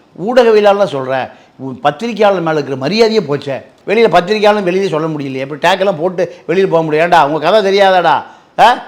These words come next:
பெலிக்ஸ் என்ன பண்ணா, ஜவுக்கு என்ன பண்ணா தெரியாத உங்க கதை. ஆ? இப்ப யா-, அரசியல்வாதி மேல அபாண்டம் விழுகலாம், அரசியல்வாதி மேல அபாண்டம் விழுகலாங்க, அதிகாரி மேல அபாண்டம் விழுகலாம். ஆனா இந்த மக்கள் கடைசியா நம்புறது நீதித்துறையும் ஊடகத்துறையும் தான்.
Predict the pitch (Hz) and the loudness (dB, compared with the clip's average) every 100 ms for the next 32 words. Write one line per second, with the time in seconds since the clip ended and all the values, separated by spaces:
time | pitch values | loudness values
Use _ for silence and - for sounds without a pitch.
0 | - - 202 202 190 190 180 185 170 180 | -10 -2 -2 0 -2 -2 -2 -2 2 2
1 | 180 180 170 170 147 170 180 170 151 147 | 2 -2 -2 -4 -4 -2 0 0 0 -2
2 | 139 113 - _ - 185 240 - - _ | -4 -6 -12 _ -2 0 0 -4 -20 _
3 | 180 165 170 170 156 - - 226 277 320 | -6 0 0 0 -10 -10 0 0 2 2
4 | 285 277 254 240 220 214 247 226 208 185 | 4 4 4 6 6 4 2 2 2 2
5 | 147 101 - _ _ _ _ _ _ 139 | 0 -2 -10 _ _ _ _ _ _ -2
6 | 208 214 220 208 196 190 190 165 185 180 | 0 2 2 4 4 2 2 2 2 0
7 | 156 156 135 120 127 160 113 - - 180 | 0 -2 -2 -4 -4 -4 -6 -12 -4 0
8 | 233 240 214 196 170 185 180 160 151 143 | 4 4 4 2 4 2 2 0 0 0
9 | 123 101 - _ 135 190 247 262 - 135 | -2 -4 -14 _ 2 4 2 0 -12 -12
10 | 135 131 170 233 220 165 196 202 202 170 | -8 -4 -4 -2 -2 0 0 2 0 0
11 | 170 165 143 185 196 147 160 170 190 147 | -2 -4 -6 -6 -8 -6 -4 -2 0 0
12 | 139 147 - 190 190 170 143 139 131 | -2 -6 -2 2 2 0 -2 -4 -8